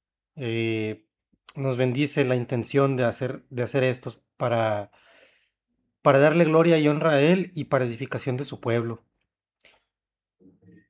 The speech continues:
Quien pueda cerrar sus ojitos, inclinar su cabeza, adelante. Este, y quien vaya en su automóvil, pues, acompáñenos en espíritu, ¿verdad?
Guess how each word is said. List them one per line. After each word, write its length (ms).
Quien 160
pueda 220
cerrar 260
sus 140
ojitos, 460
inclinar 320
su 100
cabeza, 640
adelante. 800
Este, 1000
y 160
quien 280
vaya 200
en 40
su 120
automóvil, 500
pues, 540
acompáñenos 840
en 80
espíritu, 500
¿verdad? 400